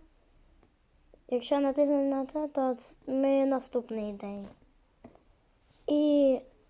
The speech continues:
тут зменшується максимум здоров'я, збільшується максимум здоров'я, зменшується здоров'я, збільшується здоров'я. Збільшується атака, зменшується атака. У мене максимум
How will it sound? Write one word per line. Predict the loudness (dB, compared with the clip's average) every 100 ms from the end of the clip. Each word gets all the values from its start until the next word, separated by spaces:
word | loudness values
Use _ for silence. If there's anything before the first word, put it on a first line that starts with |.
| _
тут | -6 -6 -10 _ -6
зменшується | 0 4 4 4 2 0 2 2
максимум | 4 4 4 0 2 4 4 2
здоров'я, | 2 4 6 8 6 6 2 0 -14 -18
збільшується | -12 0 2 2 0 -2 2 2
максимум | 2 0 0 2 2
здоров'я, | 4 4 4 2 0 -8 -4
зменшується | 0 2 2 2 2 -2
здоров'я, | 4 6 6 6 2
збільшується | 2 -6 -2 -2 -2 -8 -6 -6 -6
здоров'я. | -4 -2 -4 -8 -12 _ _ -20 _ -16
Збільшується | 2 4 4 2 2 4 2
атака, | 2 0 0 0
зменшується | -2 -6 -10 -10 -10 -12 -14 -8
атака. | -8 -6 -8 -10 -14 -20 -20 -20 _ -2
У |
мене | 2 4 6 6
максимум | 6 6 6 2 0 4 4 4